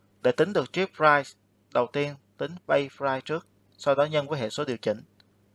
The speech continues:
Tiếp một level nữa. Để tính được base trip price thì mời số trip, tức là đo khoảng cách của quãng đường theo km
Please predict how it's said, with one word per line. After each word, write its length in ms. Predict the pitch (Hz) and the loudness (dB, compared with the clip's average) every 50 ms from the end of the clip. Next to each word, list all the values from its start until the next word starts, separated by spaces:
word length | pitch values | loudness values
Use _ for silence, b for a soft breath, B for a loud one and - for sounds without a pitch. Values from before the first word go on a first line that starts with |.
| _ _ _ _ _ _ _ _ _ _ - | _ _ _ _ _ _ _ _ _ _ -6
Tiếp 140 | 170 185 | -4 -4
một 180 | 175 143 117 - | -2 -4 -4 0
level 280 | 131 131 123 127 120 117 | -2 0 2 0 0 0
nữa. 220 | 110 107 110 123 139 b b b b b b b b _ | 0 -2 -2 -2 -4 b b b b b b b b _
Để 100 | - 139 | 0 0
tính 180 | 139 - 175 202 | 2 2 0 0
được 200 | 180 139 - _ | 0 -2 2 _
base 200 | - 151 151 151 | 4 4 4 2
trip 200 | - - 185 190 - | -2 -4 -6 -6 -2
price 340 | - 147 147 143 139 139 - _ _ _ - | 0 2 2 2 2 0 -6 _ _ _ -10
thì 100 | 135 123 | -6 -4
mời 140 | 120 120 | -2 -2
số 240 | 117 - - 151 143 | -2 -2 -4 -6 -6
trip, 240 | - - 160 175 - _ _ _ _ _ - | -6 -6 -8 -8 -8 _ _ _ _ _ -6
tức 180 | 208 - - | -6 -2 0
là 80 | 139 120 | 2 2
đo 100 | 131 135 | 2 2
khoảng 220 | - - 117 113 | 2 0 -2 -2
cách 200 | - - - - | -4 -6 -6 -6
của 100 | - 127 | -6 -2
quãng 220 | 120 117 110 120 127 | 0 0 0 0 0
đường 160 | 123 120 110 | -2 -2 -2
theo 100 | - 127 | -4 -8
km 320 | - - 147 143 139 131 | -8 -6 -6 -4 -2 -2